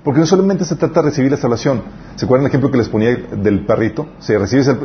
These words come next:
el perrito gratis, ¿pero qué crees? Tienes que co-, tienes que comprarle croquetas, tienes que cuidarlo, tienes que limpiarlo.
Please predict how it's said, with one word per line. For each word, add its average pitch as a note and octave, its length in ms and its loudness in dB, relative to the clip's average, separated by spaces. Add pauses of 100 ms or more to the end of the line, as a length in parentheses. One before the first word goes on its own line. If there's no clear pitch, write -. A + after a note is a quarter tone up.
el A2 120 -2
perrito C3+ 480 -2
gratis, C3 520 -2 (440)
¿pero A#2+ 160 2
qué A#2 120 0
crees? G2 340 -4 (1400)
Tienes E2+ 180 -2
que - 160 -2
co-, - 220 -6
tienes A2 180 2
que G#2+ 80 -2
comprarle G2 400 0
croquetas, A2 840 0
tienes F#2+ 180 -4
que F#2+ 100 -4
cuidarlo, G#2+ 640 0
tienes G2+ 200 -4
que G2 100 -6
limpiarlo. A2 720 0